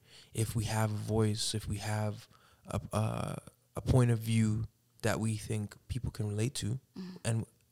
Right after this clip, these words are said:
Speaker 1: that's the point of storytelling. Like, there is a way for us to relate to everybody, right?
Speaker 2: Mm-hmm.
Speaker 1: Uh, there's room for us to take up in these rooms now. Like,
Speaker 2: Yeah.
Speaker 1: before, it felt like,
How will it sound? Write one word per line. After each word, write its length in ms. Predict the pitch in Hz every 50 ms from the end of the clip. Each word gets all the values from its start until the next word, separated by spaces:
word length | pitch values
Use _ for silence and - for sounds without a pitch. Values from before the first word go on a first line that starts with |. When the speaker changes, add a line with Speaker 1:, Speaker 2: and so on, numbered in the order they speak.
| _ _ -
Speaker 1:
that's 200 | 123 131 - -
the 80 | 120
point 220 | 110 - 120 120 117
of 60 | 107
storytelling. 600 | - 135 139 143 139 - 113 110 110 110 123 131 - _ - - - -
Like, 160 | 113 104 - -
there 200 | 113 113 104 -
is 500 | - 139 143 131 110 - - - - - - - _ _ _ -
a 60 | 107
way 200 | 110 107 107 104
for 160 | - - 107
us 140 | 110 104 -
to 80 | - -
relate 200 | 107 113 139 139
to 80 | 120
everybody, 380 | 110 107 104 101 - 104 101 104
right? 200 | 110 110 - - - - -
Speaker 2:
Mm-hmm. 160 | 202 185 175 180 - - - - - - - - -
Speaker 1:
Uh, 280 | 120 120 117 113 110 101 - -
there's 520 | 113 113 135 139 143 143 131 120 113 110
room 360 | 107 110 123 143 151 151 143
for 180 | - - 123 117
us 200 | 110 104 104 -
to 100 | - 107
take 260 | - - 117 107 -
up 220 | 110 104 104 -
in 100 | 107 104
these 240 | 101 101 98 110 -
rooms 240 | 104 101 98 98 -
now. 220 | 98 90 85 - - -
Like, 200 | - 110 104 98
Speaker 2:
Yeah. 60 | 90 92 - - -
Speaker 1:
before, 380 | - 117 - - 156 156 156 139
it 60 | 123
felt 200 | - 127 123 113
like, 300 | 117 110 107 - -